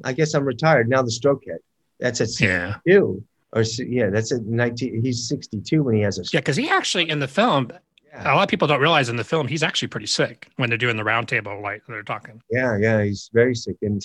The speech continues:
Speaker 1: <laughs> there's a stupid, uh, back, I should have released it one day. There's backstage footage, you know, when my friend's shooting it.
Speaker 2: Yeah.
Speaker 1: And Carol Kay walks in and,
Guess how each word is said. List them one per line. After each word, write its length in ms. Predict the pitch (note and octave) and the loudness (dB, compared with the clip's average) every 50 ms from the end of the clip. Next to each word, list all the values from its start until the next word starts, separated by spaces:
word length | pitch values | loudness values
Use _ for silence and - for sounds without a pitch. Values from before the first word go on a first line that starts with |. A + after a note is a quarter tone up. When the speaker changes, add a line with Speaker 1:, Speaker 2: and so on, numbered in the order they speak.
| - | -4
Speaker 1:
<laughs> 100 | F#3+ F3+ | -4 -2
there's 240 | C3 B2+ B2 A2 - | 0 0 -2 -2 -4
a 60 | G#2+ - _ _ - | -10 -18 _ _ -8
stupid, 400 | C#3+ C3 A#2 - C3 A2+ G#2 G#2+ - _ _ _ _ _ _ _ _ - | -6 -6 -6 -4 -6 -6 -6 -8 -14 _ _ _ _ _ _ _ _ -6
uh, 160 | - A#2+ A#2+ - - A#2 A#2 A#2+ A2+ - | -4 -4 -4 -4 -6 -10 -10 -10 -6 -2
back, 260 | B2+ A#2+ A#2 A#2 A#2 - - - - - | 0 0 0 0 -2 -8 -14 -16 -14 -12
I 100 | A2 G#2+ - _ | -12 -12 -12 _
should 340 | - - - - - A#2 G#2+ | -18 -20 -14 -10 -6 -6 -6
have 100 | F#2+ - | -6 -4
released 360 | G2 F#2+ G2 G2+ G2+ F#2+ - | -4 -4 -2 -2 -2 -4 -6
it 40 | - | -8
one 160 | G2 G2 F#2+ | -6 -6 -4
day. 180 | F#2+ F#2+ F#2+ F2+ F#2 _ _ _ _ | -2 -2 -4 -4 -6 _ _ _ _
There's 160 | - A2 G#2+ | -6 -6 -4
backstage 760 | - A#2 A#2 A2+ A#2 A#2 A#2 - - - A2 G#2 G#2 G2 - _ - | -2 0 0 0 0 -2 -4 -6 -2 -2 0 0 0 -4 -6 _ -4
footage, 360 | A2+ A2 G#2+ G2+ F#2 F2+ - | -2 0 0 -2 -4 -4 -4
you 80 | A2+ G2+ | -2 -2
know, 80 | F#2 | 0
when 200 | F#2+ G2 F#2 F2+ | -2 -2 -4 -4
my 120 | F#2+ G2 F2+ - | -6 -8 -6 -4
friend's 300 | - A2 G#2 G2+ - - | -2 -2 -2 -2 -4 -8
shooting 420 | - - - - A#2 A#2 A2+ G#2+ G2+ | -12 -16 -12 -8 -8 -6 -6 -6 -8
it. 140 | F#2+ - - _ _ _ _ _ _ _ _ _ _ - | -8 -8 -12 _ _ _ _ _ _ _ _ _ _ -4
Speaker 2:
Yeah. 180 | A2 G2+ F#2+ - - | -4 -4 -4 -4 -4
Speaker 1:
And 180 | A2 G#2 A2 - | -4 -4 -2 2
Carol 260 | C#3 B2 A#2+ A#2 A2+ | 4 4 4 4 2
Kay 260 | A#2 A#2+ A2+ G#2+ A2 A2 | 0 0 2 2 2 2
walks 420 | G#2 G#2 G#2 G2+ G2 - - - | 2 0 -2 -2 -4 -6 -6 -6
in 60 | G2 F#2+ G2 G2 G2 | -4 -2 -2 -2 -2
and, 240 | F#2+ F#2 F2+ F2+ | -2 -4 -6 -8